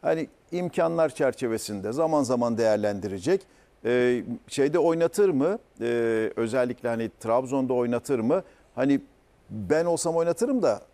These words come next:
pek Vitor Pereira'nın oynatacağını düşünmüyorum. Zaten şöyle bir baktım ben. Vitor Pereira'nın kafasındaki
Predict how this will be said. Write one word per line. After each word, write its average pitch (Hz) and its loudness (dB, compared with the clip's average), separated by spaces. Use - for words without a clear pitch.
pek 175 -4
Vitor 156 -2
Pereira'nın 160 0
oynatacağını 170 -2
düşünmüyorum. 107 0
Zaten 202 0
şöyle 196 2
bir 180 -2
baktım 180 0
ben. 160 -2
Vitor 170 -2
Pereira'nın 175 0
kafasındaki 156 -4